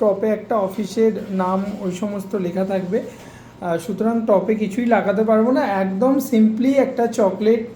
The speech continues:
টু টায়ার এবং ফোর কেজি কেক। আহ, আপনারা দেখুন আপনাদের কেমন লাগে কেকটি। আহ, আরও, আরও একটা এক কেজি আছে, দাঁড়ান ওটা দেখিয়ে দিই।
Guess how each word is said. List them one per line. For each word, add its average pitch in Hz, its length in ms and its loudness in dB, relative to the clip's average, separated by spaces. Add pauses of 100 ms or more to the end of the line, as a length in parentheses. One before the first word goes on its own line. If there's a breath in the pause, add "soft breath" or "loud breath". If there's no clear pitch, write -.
(100)
টু 220 240 4
টায়ার 240 360 6 (640 loud breath)
এবং 226 360 2 (100)
ফোর 233 280 6
কেজি 214 300 2
কেক। 220 340 2
আহ, - 400 -14 (140)
আপনারা 185 400 2
দেখুন 185 420 0
আপনাদের 180 500 -2
কেমন 185 300 0
লাগে 185 300 0
কেকটি। 190 340 -2
আহ, - 540 -12 (320)
আরও, 185 220 4
আরও 185 240 6
একটা 226 320 4
এক 185 160 2
কেজি 185 220 0
আছে, 170 180 -2
দাঁড়ান 156 280 -6
ওটা 143 160 -8
দেখিয়ে 147 340 -10
দিই। 143 100 -12